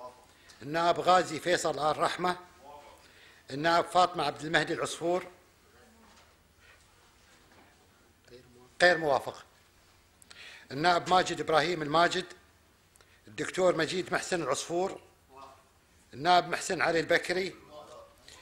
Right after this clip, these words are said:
النائب محمد إسماعيل العمادي، النائب مح-، محمد جعفر ميلاد، النائب محمد حسن الجودر، النائب محمد سلمان الأحمد،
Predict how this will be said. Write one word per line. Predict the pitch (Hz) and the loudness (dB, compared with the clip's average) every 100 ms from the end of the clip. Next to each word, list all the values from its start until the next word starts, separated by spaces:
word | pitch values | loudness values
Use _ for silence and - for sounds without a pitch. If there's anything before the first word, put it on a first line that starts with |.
| - | -14
النائب | 156 175 180 | 0 2 2
محمد | 139 - 175 | 0 -2 0
إسماعيل | 147 165 151 170 | -2 -2 0 0
العمادي، | 151 151 165 175 190 160 - _ - - - - - | -2 -2 0 0 -2 -8 -14 _ -20 -20 -20 -20 -10
النائب | 151 170 175 156 | 0 4 4 2
مح-، | - 180 | -2 -4
محمد | - - 175 170 | -6 -4 -2 0
جعفر | 175 - 165 147 | 0 2 0 -2
ميلاد، | 147 151 180 180 - - _ _ _ _ _ _ | 0 2 2 2 -10 -20 _ _ _ _ _ _
النائب | 135 165 170 | -2 2 2
محمد | 139 - 175 165 | 0 -2 -2 -2
حسن | - 165 170 | -2 -2 -2
الجودر، | 151 147 180 180 190 - - - _ - _ - - - | -2 -2 0 2 0 0 -18 -20 _ -20 _ -20 -20 -6
النائب | 156 170 | 0 0
محمد | 135 175 175 | 2 -2 -2
سلمان | - 165 165 165 | 0 0 2 2
الأحمد، | 165 - 180 190 - | 0 0 0 -4 -4